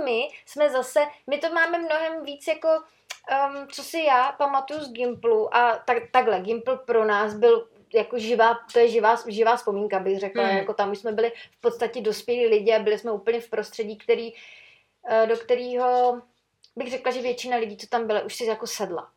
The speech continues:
Speaker 2: Hmm.
Speaker 1: Když to ta základka, ta jako, ta si nevybírá.
Speaker 2: Hmm.
Speaker 1: Ty jsi na základku určená podle svýho,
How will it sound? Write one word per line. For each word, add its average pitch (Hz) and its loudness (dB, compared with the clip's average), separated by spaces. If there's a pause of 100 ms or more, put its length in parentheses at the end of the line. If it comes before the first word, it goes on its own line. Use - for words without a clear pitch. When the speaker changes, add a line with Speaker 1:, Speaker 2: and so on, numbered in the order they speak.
(160)
Speaker 2:
Hmm. 233 -8
Speaker 1:
Když 214 -4
to 302 -4
ta 320 6
základka, 233 0
ta 240 -2
jako, 240 -4
ta 254 -8
si 269 -10
nevybírá. 220 -8 (260)
Speaker 2:
Hmm. 202 -18
Speaker 1:
Ty 294 -6
jsi 330 -4
na 254 2
základku 247 0
určená 214 -6 (200)
podle 226 0
svýho, 208 -8